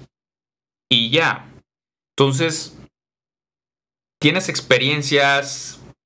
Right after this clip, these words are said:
negativas por ese tipo de cosas y te enfrentas a, a un mundo lleno de crítica,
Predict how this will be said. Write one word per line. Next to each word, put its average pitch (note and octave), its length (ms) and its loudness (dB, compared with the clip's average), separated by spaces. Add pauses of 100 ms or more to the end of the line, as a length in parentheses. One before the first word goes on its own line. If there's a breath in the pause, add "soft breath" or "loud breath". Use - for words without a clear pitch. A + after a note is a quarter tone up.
(260)
negativas B2 800 0
por - 360 -4 (100)
ese C3 240 0
tipo C3 300 0
de A2 100 -2
cosas C3+ 560 -4 (260 loud breath)
y A#2 60 2
te A#2+ 80 0
enfrentas C3 480 -2
a, C3 220 0
a A#2 120 0
un C3+ 200 -2
mundo D3 240 0
lleno C#3 240 0
de B2+ 160 -2
crítica, C#3 680 -2